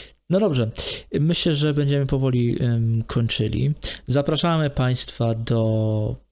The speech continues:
oglądania naszych podcastów oczywiście, do komentowania, do łapkowania, obojętnie góra, dół.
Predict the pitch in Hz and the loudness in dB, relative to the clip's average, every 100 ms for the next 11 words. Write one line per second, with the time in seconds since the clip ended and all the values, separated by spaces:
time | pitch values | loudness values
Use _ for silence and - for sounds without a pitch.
0 | _ _ _ _ 175 160 123 117 113 117 | _ _ _ _ -2 0 0 0 0 -2
1 | - - - - - - - 123 127 - | -4 -6 -6 -6 -6 -6 -6 -4 -4 -4
2 | 135 131 - 180 139 131 127 214 208 180 | -4 -4 -2 -2 0 0 0 0 0 0
3 | 165 160 151 143 131 117 117 117 117 120 | 0 0 0 0 -2 0 0 0 0 2
4 | 135 131 131 120 117 123 - 151 131 123 | 0 -2 -2 0 0 0 0 0 0 0
5 | 127 127 139 120 113 147 143 139 | -2 -2 0 0 0 2 2 -2